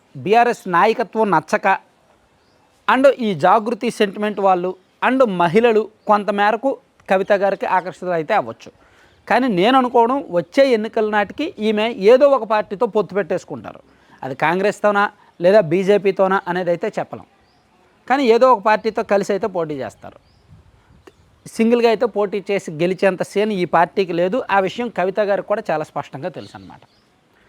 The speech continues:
So అది మొత్తానికి ఆమె ఫస్ట్ టార్గెట్ అయితే మాత్రం హరీష్ రావు అనేది స్పష్టం. కంటెంట్ చివరి వరకు చూసిన ప్రతి ఒక్కరికి ధన్యవాదాలు. కంటెంట్కి సంబంధం లేకుండా స్క్రీన్ మీద ఒక యాడ్ చూస్తున్నారు కదా, లడ్డూపల్లెం డాట్ కామ్.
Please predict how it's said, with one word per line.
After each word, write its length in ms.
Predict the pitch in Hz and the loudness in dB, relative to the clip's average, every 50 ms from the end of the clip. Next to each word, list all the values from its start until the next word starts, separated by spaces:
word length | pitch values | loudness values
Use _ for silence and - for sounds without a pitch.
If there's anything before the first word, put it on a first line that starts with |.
| _ _ _ _ _ _ _ - | _ _ _ _ _ _ _ -2
So 60 | - | 0
అది 260 | 180 - 170 196 214 - - | 2 2 2 0 -2 -4 -4
మొత్తానికి 400 | 160 156 - - 226 233 233 - | -6 -2 0 2 2 2 2 2
ఆమె 160 | 226 190 175 | 0 0 0
ఫస్ట్ 280 | 147 170 151 151 - - | 0 -2 -2 -2 0 2
టార్గెట్ 340 | 208 208 202 180 196 160 190 | 2 2 2 2 -2 -2 -2
అయితే 160 | 180 - 190 | -4 -4 -4
మాత్రం 280 | 180 175 170 202 208 190 | -6 -6 -6 -6 -6 -6
హరీష్ 320 | 170 151 156 160 - - | -6 -6 -8 -8 -8 -10
రావు 140 | 156 143 139 | -10 -10 -10
అనేది 180 | 135 160 190 | -12 -14 -16
స్పష్టం. 360 | 175 - - 104 - - - - _ _ 156 _ _ _ _ _ _ _ _ _ _ _ _ _ _ _ _ _ _ _ _ _ _ _ _ - | -16 -20 -20 -20 -20 -20 -20 -20 _ _ _ _ _ _ _ _ _ _ _ _ _ _ _ _ _ _ _ _ _ _ _ _ _ _ _ -4
కంటెంట్ 360 | 165 165 160 196 185 151 - _ - - | -4 -2 0 -2 -4 -4 -6 _ -6 -4
చివరి 160 | 170 170 170 170 | -2 0 0 0
వరకు 260 | 175 170 160 - 156 - | 0 -2 -4 -8 -12 -12
చూసిన 180 | 165 139 - 160 | -12 -10 -10 -10
ప్రతి 260 | 143 151 143 127 160 | -8 -8 -8 -6 -6
ఒక్కరికి 320 | 156 147 - 156 135 147 170 | -6 -6 -8 -10 -12 -12 -10
ధన్యవాదాలు. 600 | 147 139 139 143 135 131 127 131 143 170 226 269 _ _ _ _ _ _ _ _ _ _ _ - | -8 -8 -10 -10 -12 -12 -12 -12 -12 -14 -16 -18 _ _ _ _ _ _ _ _ _ _ _ -4
కంటెంట్కి 360 | 156 180 185 208 180 196 165 | -4 -2 -2 -2 -4 -4 -6
సంబంధం 400 | - 170 160 180 202 202 196 196 | -4 -4 -4 -2 -4 -4 -2 -2
లేకుండా 300 | 185 175 170 185 180 180 | -2 -2 -4 -4 -6 -8
స్క్రీన్ 400 | 175 - - - 185 185 208 208 | -8 -8 -8 -4 -2 -2 0 0
మీద 140 | 202 202 175 | 0 -2 -2
ఒక 140 | 165 143 156 | -2 -2 0
యాడ్ 260 | 151 165 180 175 170 | 0 0 0 -2 -4
చూస్తున్నారు 340 | 180 160 - - 160 151 143 | -6 -6 -6 -8 -10 -8 -8
కదా, 180 | 139 139 170 | -8 -8 -8
లడ్డూపల్లెం 600 | 180 165 147 147 156 180 170 175 165 165 160 151 | -6 -6 -6 -6 -6 -6 -6 -6 -6 -6 -6 -8
డాట్ 140 | 143 135 120 | -8 -10 -10
కామ్. 200 | - - 147 - | -10 -14 -16 -16